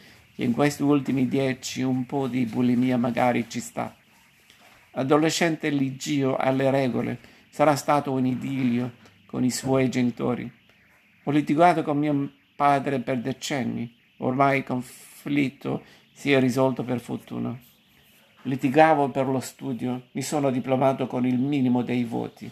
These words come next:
Lui il diploma l'ha preso alle scuole serali, lavorava, lavorava. Avevo già un figlio. Poi quando ho deciso di fare l'attore, litigate feroci. Non ci siamo parlati per un po' di tempo,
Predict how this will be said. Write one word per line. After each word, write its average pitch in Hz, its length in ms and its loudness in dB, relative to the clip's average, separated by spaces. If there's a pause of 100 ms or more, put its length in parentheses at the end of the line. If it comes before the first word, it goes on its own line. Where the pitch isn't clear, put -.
(500)
Lui 143 300 4
il 139 160 4
diploma 135 460 4
l'ha 131 240 6
preso 131 480 0
alle 127 440 -2
scuole 131 580 0
serali, 127 680 2 (520)
lavorava, 127 720 4 (100)
lavorava. 131 800 2 (400)
Avevo 147 400 2
già 135 300 2
un 135 180 -2
figlio. 127 540 -6 (440)
Poi 156 220 4
quando 143 600 0
ho 135 100 -6
deciso 143 440 -2
di 127 260 -2
fare 131 380 2
l'attore, 123 500 -4
litigate 123 1040 2 (120)
feroci. 131 840 -4 (960)
Non 170 180 0
ci 160 100 -2
siamo 143 360 4
parlati 131 500 4
per 127 240 -2
un 127 200 -2
po' 135 200 -4
di 123 240 -4
tempo, 120 500 -6